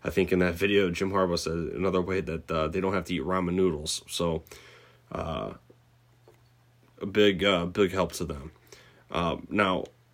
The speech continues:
on the flip side of this coin, all this N I L stuff is starting to,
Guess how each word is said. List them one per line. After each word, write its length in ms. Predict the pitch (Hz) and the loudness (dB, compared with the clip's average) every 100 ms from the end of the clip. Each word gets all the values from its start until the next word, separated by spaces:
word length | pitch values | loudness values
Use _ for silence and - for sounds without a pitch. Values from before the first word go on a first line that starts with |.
| _ - | _ -2
on 140 | 104 | -2
the 80 | 90 | -2
flip 260 | - 180 | 4 6
side 260 | 202 110 95 | 8 6 6
of 80 | 82 | 2
this 120 | 80 | -2
coin, 380 | - 85 80 90 - _ _ _ _ _ _ _ _ _ _ _ _ - - _ _ - _ _ | -4 -8 -6 -8 -10 _ _ _ _ _ _ _ _ _ _ _ _ -18 -18 _ _ -20 _ _
all 440 | - 120 131 139 131 | -2 4 8 10 10
this 360 | 117 113 - | 10 8 6
N 160 | 104 110 | 4 4
I 140 | 104 | 4
L 160 | 98 98 | 4 2
stuff 400 | - 95 92 - | 2 2 2 0
is 100 | 87 | 0
starting 420 | - 95 92 90 | 2 2 2 0
to, 680 | - - 90 90 90 90 85 | -2 -2 0 0 0 -2 -6